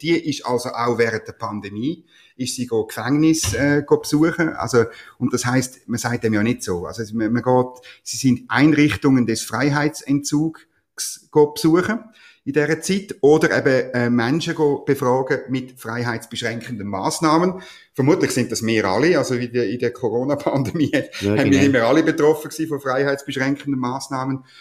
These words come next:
Speaker 1: Und die hat auch einen Jahresbericht gemacht. Interessant ist noch, als ich den angeschaut habe,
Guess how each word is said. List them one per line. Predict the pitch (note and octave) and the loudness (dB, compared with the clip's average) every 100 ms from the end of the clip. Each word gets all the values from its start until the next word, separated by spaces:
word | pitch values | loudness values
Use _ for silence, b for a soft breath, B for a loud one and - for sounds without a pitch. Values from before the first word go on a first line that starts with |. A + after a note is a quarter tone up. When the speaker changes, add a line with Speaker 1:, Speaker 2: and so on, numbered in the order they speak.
| B B | B B
Speaker 1:
Und | C#3 B2+ B2+ | -2 -2 0
die | D#3 | 2
hat | C#3 B2 | 2 2
auch | G#2+ E3 | 2 2
einen | E3+ | 4
Jahresbericht | B2+ D#3 D#3+ - D#3 D3+ | 2 0 -2 -6 -6 -6
gemacht. | - D3 D3 - | -8 -8 -10 -6
Interessant | C#3 C3+ A#2 A2+ B2 B2 C#3+ C#3 | -4 -2 -4 -6 -4 -4 -4 -6
ist | C3+ | -4
noch, | B2 | -2
als | A2+ | 0
ich | G#2+ | -2
den | G2+ | -6
angeschaut | F2+ A2+ - A2+ A2+ - | -8 -10 -10 -10 -10 -10
habe, | F#2 | -14